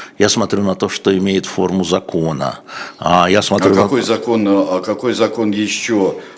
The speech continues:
Speaker 2: а, к, с, э, монокультурный, моноэтничный, кроме там запрета именно российского производства?
Speaker 1: А это что такое? Ну, можно за российское производство, а можно цыганское,
Speaker 2: А
Speaker 1: а
Speaker 2: потому
Speaker 1: можно
Speaker 2: что это
Speaker 1: еврейское.
Speaker 2: страна, страна враг, страна
Speaker 1: А при чём тут
Speaker 2: агрессор.
Speaker 1: страна? Это ваши граждане.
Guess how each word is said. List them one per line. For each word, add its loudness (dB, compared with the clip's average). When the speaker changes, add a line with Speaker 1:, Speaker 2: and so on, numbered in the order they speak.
Speaker 2:
а, -2
к, -4
с, -6
э, 2
монокультурный, 0
моноэтничный, 2
кроме 0
там -4
запрета 0
именно 0
российского 0
производства? 2
Speaker 1:
А 8
это 2
что -2
такое? -2
Ну, -2
можно 2
за 2
российское 2
производство, 2
а 0
можно 2
цыганское, 4
Speaker 2:
А 2
Speaker 1:
а 2
Speaker 2:
потому 4
Speaker 1:
можно 0
Speaker 2:
что 4
это 2
Speaker 1:
еврейское. 4
Speaker 2:
страна, 2
страна 2
враг, 0
страна 2
Speaker 1:
А 8
при 6
чём 4
тут 2
Speaker 2:
агрессор. 4
Speaker 1:
страна? 6
Это 2
ваши 6
граждане. 2